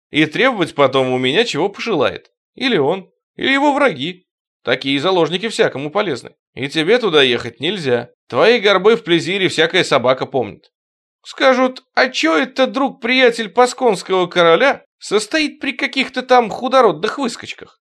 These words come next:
Может быть, лучше тогда в Стрижанию их отправить? Там ведь у них Факбридж, Трэшфорд, вообще просвещенные мореплаванье.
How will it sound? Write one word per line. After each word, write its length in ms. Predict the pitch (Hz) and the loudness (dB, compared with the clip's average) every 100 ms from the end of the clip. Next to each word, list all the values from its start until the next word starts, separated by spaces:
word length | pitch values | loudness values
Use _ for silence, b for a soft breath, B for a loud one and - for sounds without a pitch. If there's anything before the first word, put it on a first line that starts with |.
| _ _ _ _ _ _ _ _ | _ _ _ _ _ _ _ _
Может 440 | - 117 123 120 | -12 -6 -4 -4
быть, 200 | 117 127 | -6 -8
лучше 280 | 147 151 143 | -6 -8 -8
тогда 320 | 127 123 123 | -4 0 0
в 60 | 147 | -2
Стрижанию 580 | - 131 123 147 208 226 | -4 -8 -2 -2 -2 -8
их 140 | 202 | -6
отправить? 580 | 190 - 135 92 - _ _ _ _ _ _ | -6 -4 -6 -6 -10 _ _ _ _ _ _
Там 200 | - 170 | -2 0
ведь 140 | 156 135 | 0 -4
у 40 | |
них 180 | 127 - | -6 -6
Факбридж, 680 | 113 156 165 165 151 - - | 0 0 0 -2 -4 -8 -10
Трэшфорд, 640 | 113 123 156 - 151 - _ _ | -2 0 0 -2 -4 -4 _ _
вообще 400 | - 120 - 147 | -2 -2 0 -2
просвещенные 680 | 175 196 170 190 175 175 175 | -2 -2 -4 -4 -2 -2 -2
мореплаванье. 800 | 175 170 165 160 156 156 147 143 | 0 -2 0 2 2 0 -4 -8